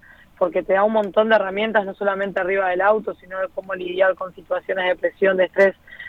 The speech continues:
Pero para que se hagan una idea, nosotros en el rally reconocemos el camino por el que vamos a competir, escribimos nuestra propia hoja de ruta y los tramos son de entre quince a veinte y pico de kilómetros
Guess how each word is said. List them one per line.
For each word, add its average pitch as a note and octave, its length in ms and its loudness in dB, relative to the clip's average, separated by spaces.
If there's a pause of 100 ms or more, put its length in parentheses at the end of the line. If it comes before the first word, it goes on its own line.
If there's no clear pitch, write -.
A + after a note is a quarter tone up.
(120)
Pero G3 140 6
para F#3+ 180 4
que F3+ 120 2
se - 80 4
hagan A#3+ 140 6
una A#3+ 180 2
idea, C4 240 4
nosotros A#3+ 440 0
en A3 100 -2
el G#3 140 2
rally A#3+ 520 0 (560)
reconocemos G#3 880 2
el G3 100 0
camino G3 460 -2
por F#3 180 2
el F3 80 -4
que F#3+ 100 0
vamos G3 300 -2
a F#3 80 0
competir, F#3+ 720 -2 (220)
escribimos A3+ 580 0
nuestra G3+ 320 0 (160)
propia A#3+ 440 4
hoja F#3 400 -2
de F3+ 60 2
ruta A3+ 500 2 (420)
y A3 100 0
los A3+ 140 4
tramos D#4 340 0
son C4+ 220 2
de D4 80 0
entre A3 260 0
quince A#3+ 400 0
a B3+ 80 4
veinte G3+ 340 -2
y F3+ 80 -6
pico G#3+ 300 0
de G#3+ 100 2
kilómetros F3+ 640 0